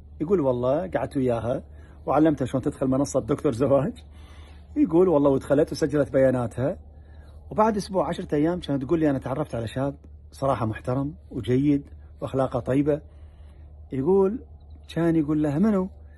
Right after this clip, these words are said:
كانت تقول له: 'هو فلان الفلاني.' قال لها: 'فلان؟ هذا صاحبي.' قالت له: 'والله تعرفه؟' قال لها: 'طبعا، صاحبي من أيام الدراسة من زمان وأعرفه لليوم، وبيني وبينه علاقة، تبي الحين أتصل فيه.'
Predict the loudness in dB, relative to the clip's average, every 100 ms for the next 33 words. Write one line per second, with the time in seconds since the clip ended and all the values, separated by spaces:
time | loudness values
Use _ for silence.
0 | -10 -4 -2 0 2 4 2 -2 -4 -4
1 | 0 2 2 0 -4 -6 -10 -14 -20 -20
2 | -20 -12 -10 -10 -10 -6 -6 -6 -10 -20
3 | -20 -8 -6 -4 -4 -4 -6 -8 -8 -18
4 | -20 -20 -20 -20 -8 -4 -4 -6 -8 -6
5 | -6 -4 -4 -2 0 0 -2 -20 -20 -16
6 | -8 -6 0 0 2 0 -4 -14 -20 -20
7 | -20 -20 -8 0 2 2 0 0 0 2
8 | 2 2 2 2 2 2 4 4 2 2
9 | 2 0 -2 -4 -6 -2 0 0 4 6
10 | 6 4 0 -6 -18 -10 0 4 6 6
11 | 6 4 0 0 -2 2 2 4 2 2
12 | 2 0 0 -6